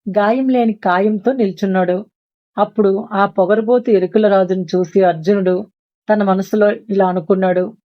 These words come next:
"ఇతడు దేవేంద్రుడైనా లేదా పరమశివుడైనా లేదా కుబేరుడైనా అయి ఉండాలి.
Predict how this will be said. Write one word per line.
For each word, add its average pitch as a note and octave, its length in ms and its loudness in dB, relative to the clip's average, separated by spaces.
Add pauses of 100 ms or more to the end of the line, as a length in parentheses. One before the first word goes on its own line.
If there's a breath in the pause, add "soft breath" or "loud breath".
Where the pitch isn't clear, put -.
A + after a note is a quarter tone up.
(400)
"ఇతడు A3+ 500 0 (340)
దేవేంద్రుడైనా B3+ 1080 0 (320)
లేదా G3+ 360 0
పరమశివుడైనా A3+ 1000 0
లేదా F#3+ 300 2
కుబేరుడైనా A#3 680 0
అయి G#3+ 140 2
ఉండాలి. F#3+ 480 -4